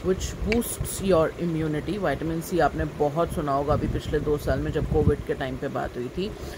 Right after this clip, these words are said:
तो भिंडी में भी आपको एक fair amount of vitamin C मिलता है, जो कि आपकी immunity boost करता है।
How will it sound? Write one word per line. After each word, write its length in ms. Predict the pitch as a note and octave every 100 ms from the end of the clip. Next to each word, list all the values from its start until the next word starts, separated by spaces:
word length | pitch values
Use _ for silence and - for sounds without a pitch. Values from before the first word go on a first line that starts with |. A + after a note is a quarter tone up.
| - - -
तो 80 | G#3
भिंडी 420 | F#3 G3 G3 A#3
में 240 | G#3+ G3
भी 180 | F#3 C4
आपको 340 | G#3+ - -
एक 120 | G3+ G3+
fair 360 | F#3+ D#3 D#3+
amount 220 | D3+ C#3+ D#3+
of 80 | D3
vitamin 500 | C3 B2+ D3+ D3+ -
C 40 |
मिलता 540 | D#3+ F#3+ D#3 C3 B2+ D3
है, 200 | E3+ A3+
जो 160 | F#3
कि 160 | - F3
आपकी 260 | - -
immunity 480 | F3 B3+ C4 A#3 E3
boost 380 | C3+ A#2+ - -
करता 300 | A#2+ - -
है। 160 | D3+